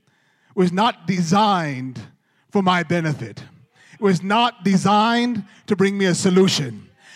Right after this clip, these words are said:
This conversation was meant to bring fear."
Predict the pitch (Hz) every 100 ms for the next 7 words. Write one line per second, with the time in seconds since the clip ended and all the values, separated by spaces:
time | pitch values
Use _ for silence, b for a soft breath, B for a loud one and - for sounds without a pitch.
0 | B - 147 226 285 - - - 226 208
1 | 185 226 240 240 214 185 185 170 175 185
2 | 226 185 165 - - _ b b - 190
3 | 190 185 165 - 233 170 123